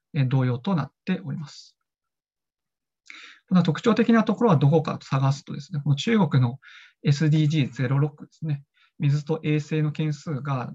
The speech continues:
他国と比較しても非常に多いということが、まあ、パッと見で、えー、わかる、えー、パッと見でわかりまして、まあ、中国がこの分野に注力している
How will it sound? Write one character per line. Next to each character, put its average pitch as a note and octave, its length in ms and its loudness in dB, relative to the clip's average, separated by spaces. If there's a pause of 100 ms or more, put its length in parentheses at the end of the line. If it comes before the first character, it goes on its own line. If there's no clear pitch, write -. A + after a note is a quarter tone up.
他 F3 80 -8
国 F3+ 160 -4
と - 240 -14
比 - 140 -18
較 C#3 220 -4
し - 100 -8
て - 140 -8
も - 80 -6
非 C#3 160 -2
常 D#3 200 2
に E3 200 2
多 E3+ 160 0
い C#3 200 -2
と D#3 80 -6
い C#3+ 40 -2
う C#3 40 -6
こ C#3 120 -12
と C#3+ 140 -6
が、 D3+ 200 0
ま B2+ 100 -2
あ、 - 20 -8
パ C#3+ 120 -4
ッ C#3+ 120 -6
と E3 80 -4
見 D#3+ 160 0
で、 E3 240 -4 (440)
え B2 260 -4
ー、 - 20 -8
わ B2 100 -6
か C#3 140 -4
る、 - 140 -8 (1200)
え C#3 80 -4
ー、 C3+ 40 -4
パ C#3 100 -4
ッ - 40 -6
と D#3+ 80 -4
見 D#3+ 120 0
で E3+ 80 0
わ D#3 100 -2
か E3 120 -4
り E3 100 -2
ま F3 100 0
し - 160 -6
て、 D#3+ 240 -4
ま C#3+ 120 -4
あ、 - 20 -2
中 F3+ 140 -6
国 C#3+ 160 -2
が G#3+ 160 -6
こ F#3+ 100 -6
の D#3+ 100 0
分 D3 160 0
野 C3+ 80 -2
に A#2+ 80 -8
注 - 180 -10
力 - 200 -14
し - 80 -20
て - 80 -16
い - 60 -12
る - 100 -20